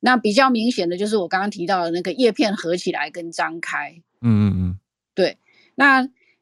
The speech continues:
Speaker 1: 他们就是说这个研究其实很有意思，就是说他们想要知道说睡眠运动到底是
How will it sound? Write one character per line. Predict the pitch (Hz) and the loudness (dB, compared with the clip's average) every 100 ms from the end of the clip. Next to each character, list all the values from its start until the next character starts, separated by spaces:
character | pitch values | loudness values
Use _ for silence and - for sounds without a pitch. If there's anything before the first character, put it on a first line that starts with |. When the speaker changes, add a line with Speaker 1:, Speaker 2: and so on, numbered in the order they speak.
| _ _ _ | _ _ _
Speaker 1:
他 | - 339 | 2 4
们 | 320 294 285 - | 4 4 2 0
就 | 285 | -2
是 | |
说 | 285 294 | 0 -2
这 | 285 359 | 0 0
个 | 277 | 0
研 | 220 240 | 0 0
究 | 269 | 0
其 | 226 208 | 0 -4
实 | 202 | -4
很 | 202 | -4
有 | 202 165 | -2 -2
意 | 175 175 | -4 -4
思， | - - | -8 0
就 | 208 | 2
是 | 220 | 6
说 | 240 | 6
他 | 262 | 6
们 | 285 | 4
想 | 233 160 | 4 0
要 | 202 | -2
知 | 196 202 | -4 0
道 | 214 196 | 4 2
说 | 190 190 185 | 0 -2 -2
睡 | - - | 2 2
眠 | 190 185 196 | 2 -2 -4
运 | 214 190 | -6 0
动 | 208 190 180 | 0 0 0
到 | - 196 175 | 2 2 2
底 | 170 147 117 _ _ _ | -4 -8 -10 _ _ _
是 | - - 220 202 185 | -10 2 4 4 2